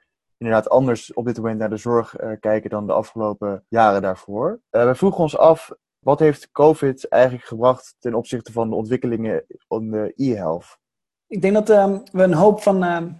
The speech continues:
Speaker 2: covid kunnen leren. En covid is ongelooflijk, eh, vervelend, eh, op welke manier dat ons nu overkomt. Eh, maar het biedt ook kansen. En,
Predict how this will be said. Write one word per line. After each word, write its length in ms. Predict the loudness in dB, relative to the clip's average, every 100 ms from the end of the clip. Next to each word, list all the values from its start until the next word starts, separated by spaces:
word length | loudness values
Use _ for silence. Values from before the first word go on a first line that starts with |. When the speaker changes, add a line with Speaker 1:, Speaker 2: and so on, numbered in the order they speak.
| _ -4
Speaker 2:
covid 420 | 2 2 2 0
kunnen 240 | 2 4
leren. 420 | 6 6 6 0 -12 _ _ _ _
En 180 | -10 -2
covid 600 | 4 4 4 -2 -4 -18 _ _
is 200 | -20 -12
ongelooflijk, 640 | -2 -2 4 4 2 -8 -6
eh, 200 | -6 -6 -14 _
vervelend, 600 | -10 0 2 2 -2 -6
eh, 260 | -10 -8 -8 -12 -14
op 200 | -14 -6
welke 220 | -4 0
manier 300 | 0 0 -2
dat 200 | -8 -6
ons 180 | -8 -2
nu 140 | 0
overkomt. 640 | 0 -2 -2 -2 -2 -10 _ -20 -20 -20 -20 -10
Eh, 100 | -4
maar 140 | 0
het 100 | 0
biedt 160 | 0 0
ook 200 | 0 2
kansen. 440 | 2 2 -2 -8
En, 400 | -8 -6 -4 -6